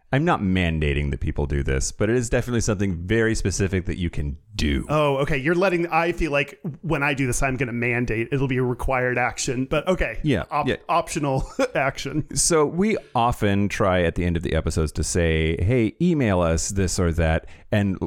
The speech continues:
Speaker 1: I love it when people do. Please, please, please do it because I want to include more of that on the air.
Speaker 2: Mm.
Speaker 1: So, w-, um, maybe a Do It To It is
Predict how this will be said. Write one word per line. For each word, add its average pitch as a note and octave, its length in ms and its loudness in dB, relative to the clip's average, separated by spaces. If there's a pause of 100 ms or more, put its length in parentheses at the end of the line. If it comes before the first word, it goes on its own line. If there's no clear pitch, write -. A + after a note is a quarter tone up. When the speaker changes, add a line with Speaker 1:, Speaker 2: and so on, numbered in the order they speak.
(120)
Speaker 1:
I G#2 60 2
love G2 360 2
it G#2 80 0
when F#2 120 0
people F2 240 0
do. D#2+ 240 0
Please, A#2+ 340 0
please, G2+ 240 0
please E2+ 300 0
do F2 180 2
it D#2+ 140 0
because F#2 240 0
I F#2+ 60 2
want G2+ 200 0
to G2 100 0
include F2+ 440 0
more F2+ 300 2
of G#2 120 -4
that A#2 300 0
on F2 180 0
the - 100 -2
air. C3 440 0
Speaker 2:
Mm. G3 180 0
Speaker 1:
So, F2+ 400 2 (100)
w-, F#2 300 -6
um, F#2+ 340 0 (280)
maybe A#2 320 0
a E3 40 2
Do G#2+ 180 2
It - 100 -2
To A2 180 2
It G#2 140 0
is G2 320 0